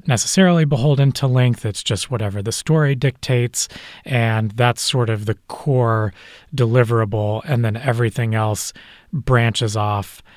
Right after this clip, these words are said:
from that. And that can change the length. It can change the aspect ratio. When we talk about aspect ratio, that's the shape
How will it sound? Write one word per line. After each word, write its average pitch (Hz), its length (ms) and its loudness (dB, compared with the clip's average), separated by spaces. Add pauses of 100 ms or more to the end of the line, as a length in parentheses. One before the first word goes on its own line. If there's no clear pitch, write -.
(180)
from 110 400 0
that. 104 400 0 (160)
And 110 380 0
that 110 220 -2
can 113 160 -4
change 104 400 -4
the 113 140 -6
length. 156 400 4
It 120 100 -4
can 113 140 -4
change 104 480 -4 (540)
the 113 160 -4
aspect 131 500 2
ratio. 120 760 0
When 117 120 -2
we 104 80 -4
talk 113 180 0
about 110 200 -4
aspect 135 420 0
ratio, 117 380 0
that's 101 220 -8
the 120 100 -12
shape 131 500 0